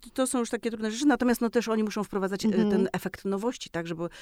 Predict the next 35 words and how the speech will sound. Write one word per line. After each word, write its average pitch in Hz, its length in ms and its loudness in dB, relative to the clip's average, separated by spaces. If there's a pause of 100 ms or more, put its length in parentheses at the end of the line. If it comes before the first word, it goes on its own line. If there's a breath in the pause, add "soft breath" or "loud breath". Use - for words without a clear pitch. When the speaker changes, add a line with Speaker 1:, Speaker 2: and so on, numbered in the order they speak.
(120)
Speaker 1:
żeby 170 180 -4
się 190 140 -4
te 180 120 -4
kosmetyki 175 420 -8
sprzedawały, 170 480 -2
cały 170 200 -6
czas 165 180 -10
muszą 160 200 -10
zaskakiwać. - 680 -10 (440 loud breath)
E, 175 500 2
natomiast 240 460 2
ona 226 360 4
jakby 202 560 0
przede 202 240 -6
wszystkim 196 320 -8
skierowała 185 580 -2
to, 180 200 -6
d-, - 120 -14
d-, - 80 -12 (1080)
tak - 160 -4
prawdziwie, 302 720 0
wiesz, 190 380 2
bez 220 200 -4
oszustwa. 160 680 -2
Jeżeli 220 300 -6
kupisz 277 260 -8
te 247 80 -8
cztery 233 260 -6
cienie, 247 240 -4
one 226 80 -6
Speaker 2:
Mhm. 240 140 -4
Speaker 1:
będą 240 200 -4
dla 247 100 -2
ciebie 240 220 -8
super. 202 300 -6